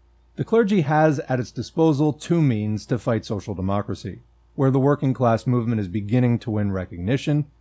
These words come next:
as is the case in our country, Poland, where the possessing classes still hope to crush it, the clergy fights the socialists by threatening sermons, slandering them, and condemning the covetousness of the workers.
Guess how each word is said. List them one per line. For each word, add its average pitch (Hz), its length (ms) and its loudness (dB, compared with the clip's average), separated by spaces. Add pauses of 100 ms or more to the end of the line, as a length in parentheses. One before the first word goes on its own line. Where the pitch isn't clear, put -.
(160)
as 110 200 -4
is 101 100 -4
the 92 80 -10
case 104 300 -4
in 101 100 -4
our 120 240 2
country, 117 460 -6
Poland, 101 480 -4 (240)
where 117 120 -6
the 98 80 -4
possessing 123 520 0
classes 117 460 0
still 113 220 -2
hope 107 220 -4
to 110 80 -10
crush - 320 -2
it, 113 140 -8 (300)
the 139 80 -6
clergy 185 420 0
fights 156 300 0
the 123 120 -4
socialists 131 600 -2
by 117 180 -4
threatening 147 400 0
sermons, 113 640 -2 (240)
slandering 147 640 2
them, 92 320 -10
and 120 160 -4
condemning 139 600 2
the 110 260 -2
covetousness 113 720 -2
of 90 100 -10
the 104 80 -6
workers. 110 560 -8